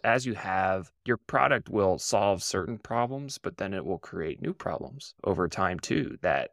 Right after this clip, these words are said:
those users didn't even know they had, or the challenges they didn't even know they had. It's like, "Oh, cool, you gave me this new feature. That's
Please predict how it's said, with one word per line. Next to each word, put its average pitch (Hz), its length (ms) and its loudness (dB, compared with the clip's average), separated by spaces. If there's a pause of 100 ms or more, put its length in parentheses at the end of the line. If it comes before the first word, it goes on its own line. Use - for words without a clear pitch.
those 92 240 -2
users 95 260 -6
didn't 113 200 -2
even 135 240 0
know 170 100 6
they 175 160 10
had, 170 420 8
or 92 120 -2
the 104 80 -6
challenges 120 400 -2
they 117 80 -2
didn't 127 180 0
even 131 160 -4
know 135 140 0
they 131 160 2
had. 123 260 2
It's - 140 -4
like, - 180 0
"Oh, 247 180 4
cool, 254 280 0
you 170 80 2
gave 170 180 4
me 185 100 0
this 175 200 0
new 180 100 -4
feature. 190 380 -4
That's 143 180 4